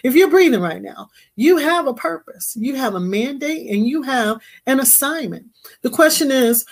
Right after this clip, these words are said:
are we currently walking in alignment to that assignment? You know, it's amazing because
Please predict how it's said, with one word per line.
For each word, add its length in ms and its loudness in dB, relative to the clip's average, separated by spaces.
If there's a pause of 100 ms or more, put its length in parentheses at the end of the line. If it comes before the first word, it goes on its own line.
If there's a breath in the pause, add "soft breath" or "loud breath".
(220 loud breath)
are 140 2
we 360 -4
currently 540 -4
walking 560 -6
in 160 0
alignment 640 -2 (300 soft breath)
to 160 2
that 200 2
assignment? 600 -6
You 100 2
know, 180 4
it's 160 2
amazing 400 -2
because 380 0